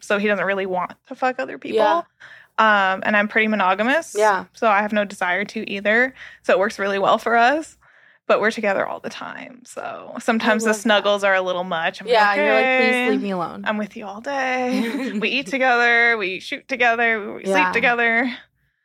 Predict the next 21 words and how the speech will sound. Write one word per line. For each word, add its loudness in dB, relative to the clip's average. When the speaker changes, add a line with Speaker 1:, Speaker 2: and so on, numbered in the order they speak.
Speaker 1:
But 2
Speaker 2:
I 4
like 4
having -2
my -10
space, -6
but -2
at -2
the -4
same 0
Speaker 1:
Mm-hmm. -6
Speaker 2:
time, 2
it's -4
like, -4
sometimes 0
I 6
like, 0
you -14
know, -10
snuggles. -8
And -18